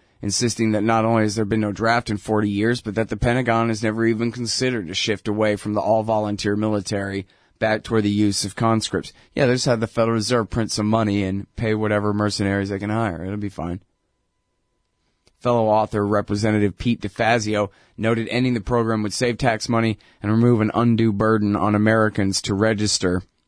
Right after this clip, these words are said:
Dana Rohrabacher's for it, too, another of the bill's author-, authors,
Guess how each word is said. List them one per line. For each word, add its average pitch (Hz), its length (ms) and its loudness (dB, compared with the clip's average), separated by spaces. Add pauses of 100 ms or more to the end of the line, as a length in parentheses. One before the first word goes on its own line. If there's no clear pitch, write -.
(840)
Dana 117 260 2
Rohrabacher's 107 640 2
for 104 320 2
it, - 120 0
too, 123 220 4
another 104 280 2
of 107 60 4
the 104 80 0
bill's 101 300 0
author-, 101 420 0 (180)
authors, 101 480 0